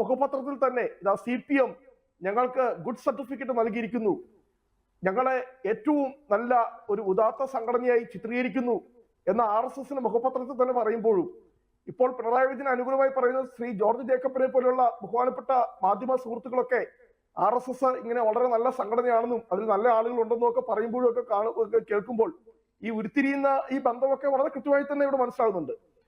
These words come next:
അപ്പോൾ ഞാനിവിടെ ഈ ചർച്ചയുടെ ആരംഭത്തിൽ ഞാൻ പറഞ്ഞൊരു കാര്യം, അതിനെക്കുറിച്ച് ആരും പരാമർശിച്ച് കണ്ടില്ല. ഈ രാജേന്ദ്ര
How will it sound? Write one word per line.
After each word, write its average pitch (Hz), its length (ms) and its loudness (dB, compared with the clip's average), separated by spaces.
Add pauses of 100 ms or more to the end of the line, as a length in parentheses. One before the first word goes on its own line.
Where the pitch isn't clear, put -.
(160)
അപ്പോൾ 220 240 0
ഞാനിവിടെ 285 360 2 (280)
ഈ - 20 -2 (140)
ചർച്ചയുടെ 277 360 2 (120)
ആരംഭത്തിൽ 294 400 -2 (180)
ഞാൻ 269 160 0
പറഞ്ഞൊരു 269 320 0
കാര്യം, 220 320 0
അതിനെക്കുറിച്ച് 226 400 -4
ആരും 233 220 0
പരാമർശിച്ച് 247 540 0
കണ്ടില്ല. 185 260 -2 (540)
ഈ 220 140 0
രാജേന്ദ്ര 214 400 -2